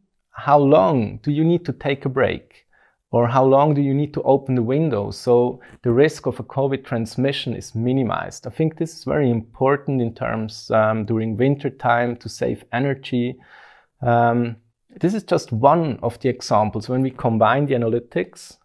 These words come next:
with a, with a case like covid pandemic on the global, on a global scale, how we, we interacted and tried to solve this solution as well. Um,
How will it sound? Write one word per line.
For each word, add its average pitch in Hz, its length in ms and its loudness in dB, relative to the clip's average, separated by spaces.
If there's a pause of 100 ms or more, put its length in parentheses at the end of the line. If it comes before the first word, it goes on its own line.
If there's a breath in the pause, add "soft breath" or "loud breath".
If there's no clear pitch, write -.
with 117 260 -2
a, 107 280 -2
with 104 140 -8
a 104 40 -6
case 120 520 -2
like 113 320 -12
covid 120 420 -4
pandemic 123 600 -2
on 107 140 -6
the 104 60 -10
global, 110 580 -4 (340 soft breath)
on 110 80 -4
a 110 40 0
global 113 320 2
scale, 131 640 0 (240 loud breath)
how 117 160 0
we, 123 440 0
we - 280 -8
interacted 110 880 0
and 107 160 -6
tried 104 320 -2
to 104 100 -16
solve 110 420 -2
this 110 140 -8
solution 104 480 -8
as 95 180 -12
well. - 340 -12 (1000 loud breath)
Um, 156 480 6